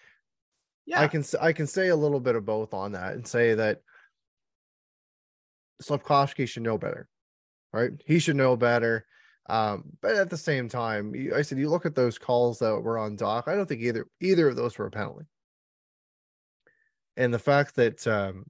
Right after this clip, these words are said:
Speaker 2: the refs got their feelings hurt after he slammed the, he slammed the, uh, the door and everything, gave them the extra two minutes. It, I, I just think it was unwarranted. I think they just had their feelings hurt and,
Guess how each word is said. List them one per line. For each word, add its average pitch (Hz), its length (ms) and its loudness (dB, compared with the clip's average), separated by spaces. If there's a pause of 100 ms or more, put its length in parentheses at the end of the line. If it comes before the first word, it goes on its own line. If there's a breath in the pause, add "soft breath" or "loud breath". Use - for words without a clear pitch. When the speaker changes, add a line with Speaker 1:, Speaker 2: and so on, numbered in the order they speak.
(180)
Speaker 2:
the 113 160 0
refs 127 440 0
got 120 260 0
their 113 300 0
feelings 131 500 0
hurt 123 320 -2
after 113 440 -4
he 110 60 -6
slammed 117 460 -2
the, 104 220 -2 (460 soft breath)
he 123 120 -4
slammed 120 500 -2
the, 110 220 2
uh, 101 80 2
the 110 100 -2
door 120 380 2
and 120 100 -2
everything, 117 540 -4
gave 113 180 0
them 107 80 -6
the 110 100 0
extra 110 360 -4
two 113 240 -4
minutes. 104 560 -4 (1400 soft breath)
It, 120 220 2
I, 69 200 -4
I 165 160 4
just 120 180 -4
think 107 180 -2
it 101 60 -6
was 98 160 -4
unwarranted. 98 640 -2
I 113 40 0
think 123 160 -4
they 113 100 -2
just 104 180 -6
had 104 160 -2
their 98 120 -2
feelings 104 440 -2
hurt 107 340 2
and, 98 280 -10